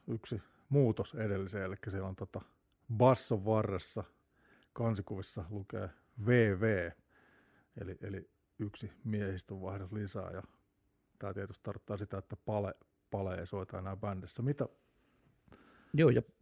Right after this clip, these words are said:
Speaker 2: pa-, joo, ne, mit-, Pal-, Pale, tota, Pale, öö, Pale soittaa siis levyllä kyllä vielä.
Speaker 1: Joo.
Speaker 2: Mutta tota, no, niin Pale, öö, sit kans vaan päätti, että nyt, et ei niinku jaksa enää. Ja tää on mun mielestä niinku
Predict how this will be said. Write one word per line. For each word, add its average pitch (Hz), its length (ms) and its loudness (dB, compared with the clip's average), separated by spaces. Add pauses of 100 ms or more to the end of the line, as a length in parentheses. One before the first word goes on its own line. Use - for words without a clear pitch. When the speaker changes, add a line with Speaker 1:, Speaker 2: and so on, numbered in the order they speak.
(140)
Speaker 2:
pa-, 151 200 6
joo, 170 280 6
ne, 156 160 4
mit-, 151 220 2 (480)
Pal-, 196 320 4
Pale, 190 240 4
tota, 165 380 -2 (100)
Pale, 165 260 6 (840)
öö, 110 320 0 (440)
Pale 143 180 8
soittaa 147 280 6
siis 139 160 2
levyllä 160 340 4
kyllä - 260 -4
vielä. - 280 -4
Speaker 1:
Joo. 101 220 0 (840)
Speaker 2:
Mutta 131 280 4
tota, 120 220 4
no, 120 100 6
niin 123 140 4
Pale, 139 280 6 (220)
öö, 82 340 -4 (240)
sit 226 200 -2 (200)
kans 233 220 2
vaan 220 140 4
päätti, 208 340 2
että 147 180 0
nyt, 165 180 0 (120)
et - 320 -4
ei 127 420 6
niinku 110 280 0
jaksa 107 400 2
enää. 98 180 0
Ja 95 100 -4
tää - 180 0
on 139 200 0
mun 143 200 -4
mielestä 156 280 0
niinku 143 140 2